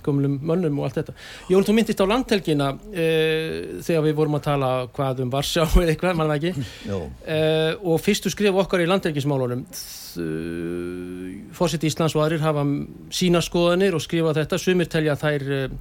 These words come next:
Speaker 1: að hann sé að gera kannski minna úr okkar árangri, en þetta, en það er annað mál kannski. Eh, Sjálfstæðisflokkurinn og það sem Sigurður Þórðarson sagði við mig hér um daginn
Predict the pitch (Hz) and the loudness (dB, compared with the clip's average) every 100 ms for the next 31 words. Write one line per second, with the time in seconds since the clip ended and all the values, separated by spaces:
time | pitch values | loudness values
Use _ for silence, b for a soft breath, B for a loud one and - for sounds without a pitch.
0 | - 131 143 147 135 139 - - - - | -8 -2 -2 0 -2 -4 -12 -20 -20 -20
1 | - _ - 185 - - 147 139 - 123 | -20 _ -20 -20 -16 -2 -2 -2 -4 -4
2 | 135 139 170 165 160 156 151 139 139 143 | 0 2 2 2 0 0 0 0 -2 -2
3 | 165 139 143 - B B 156 190 185 190 | -2 -4 -6 -10 B B 0 0 -2 -2
4 | 190 180 165 160 156 165 - 180 B B | 0 2 4 2 2 -2 -2 -6 B B
5 | B B - - - 180 180 196 196 202 | B B -20 -20 -4 0 2 2 2 2
6 | 214 226 202 190 - 175 180 - _ _ | 4 4 4 4 4 2 0 -4 _ _
7 | - - 170 165 160 165 - - 165 160 | -20 -8 0 4 6 4 0 -4 0 2
8 | 156 170 165 156 170 160 160 151 160 151 | 2 2 2 2 2 2 0 2 2 2
9 | 151 151 - 160 147 147 151 160 | 2 0 -2 0 2 2 2 0